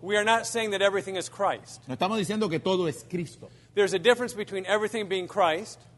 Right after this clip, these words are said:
Speaker 2: Hay una diferencia entre que Cristo sea, eh, todo
Speaker 1: and Christ being everything.
Speaker 2: y que Cri-, y que Cristo sea todo.
Speaker 1: Do you get the, do you see there's a difference?
Speaker 2: ¿Ven la diferencia?
Speaker 1: It's one thing for, for Christ to be everything.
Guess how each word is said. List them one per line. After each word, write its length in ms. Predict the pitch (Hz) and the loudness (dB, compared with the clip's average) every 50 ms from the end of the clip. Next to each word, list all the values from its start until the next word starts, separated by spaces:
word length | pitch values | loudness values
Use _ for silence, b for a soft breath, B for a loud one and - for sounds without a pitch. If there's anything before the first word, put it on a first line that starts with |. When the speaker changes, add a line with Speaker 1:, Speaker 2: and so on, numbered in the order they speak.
| - | -12
Speaker 2:
Hay 100 | - 127 | -8 -4
una 140 | 147 180 202 | 0 2 2
diferencia 500 | 214 220 - 214 214 226 233 226 226 202 | 2 2 2 0 0 0 0 -2 -2 -4
entre 260 | 175 127 180 165 135 | -4 -4 -4 -4 -4
que 160 | - 156 147 - | -4 -6 -6 -4
Cristo 320 | - 202 240 - - 254 175 | -2 -2 -2 0 0 0 2
sea, 240 | - - 220 208 - - - - | 2 2 2 2 0 -2 -8 -6
eh, 160 | 202 175 165 | -4 -4 -4
todo 540 | - - - 233 226 190 147 131 147 175 - - - - | 0 4 6 8 8 8 6 2 0 -4 -8 -14 -14 -8
Speaker 1:
and 160 | 202 190 180 | -6 -6 -6
Christ 360 | - - 208 202 196 190 - - | 0 2 4 4 4 2 0 -4
being 200 | 208 196 190 196 | -2 0 0 0
everything. 360 | 196 175 175 - - 120 98 - _ _ - | 0 0 -2 -4 -6 -10 -16 -18 _ _ -8
Speaker 2:
y 80 | 175 151 | -8 -6
que 200 | - 175 156 - | -2 -2 -4 -2
Cri-, 240 | - 190 190 185 - - - - - _ _ _ _ _ _ _ _ _ _ _ _ - - _ _ _ | -2 -2 -2 -2 -4 -12 -20 -20 -20 _ _ _ _ _ _ _ _ _ _ _ _ -20 -20 _ _ _
y 120 | - 151 127 | -12 -8 -6
que 140 | 170 160 | -4 -4
Cristo 300 | 135 170 196 - - 208 | -2 -2 -2 -2 -2 -4
sea 480 | 175 - - - 131 - 208 190 165 - | -6 -6 -8 -8 -4 -2 -2 -2 0 0
todo. 320 | - 190 180 160 139 104 B B B B B B | 2 2 2 2 0 -4 B B B B B B
Speaker 1:
Do 60 | 165 196 | -8 -2
you 60 | 190 | 2
get 180 | 196 214 214 | 2 2 4
the, 100 | 226 208 | 2 -2
do 240 | 180 196 - 156 180 | -4 -6 -6 -6 -6
you 40 | 170 | -4
see 160 | - - 220 | -4 -2 0
there's 220 | 202 202 185 151 180 | 0 0 0 0 -2
a 40 | |
difference? 440 | 175 185 165 196 196 220 226 - - 143 | -2 -2 -2 -2 -4 -8 -8 -10 -6 -4
Speaker 2:
¿Ven 140 | 151 165 | -2 2
la 100 | 175 185 | 2 2
diferencia? 640 | 196 196 160 202 196 202 208 190 - 233 233 240 220 - - - - b b b b b | 2 2 0 0 0 0 -2 -2 0 0 0 0 -2 -6 -14 -20 -20 b b b b b
Speaker 1:
It's 180 | 185 175 - 180 | -6 -6 -2 2
one 240 | 220 262 269 254 | 4 4 4 4
thing 320 | - - 226 208 196 190 165 - b b b b | 2 0 0 0 0 -2 -6 -12 b b b b
for, 400 | - 208 208 190 185 180 180 180 - - | 0 4 6 8 8 8 6 4 -2 -6
for 260 | - 196 196 180 165 | -2 2 4 4 2
Christ 540 | 170 - 214 233 226 220 208 - - - - | 2 4 6 8 8 8 6 2 -4 -8 -6
to 80 | 196 170 | -4 0
be 120 | 170 180 | 4 4
everything. 500 | 196 220 220 196 - - 139 127 127 143 | 6 6 4 2 -2 -4 -8 -8 -8 -12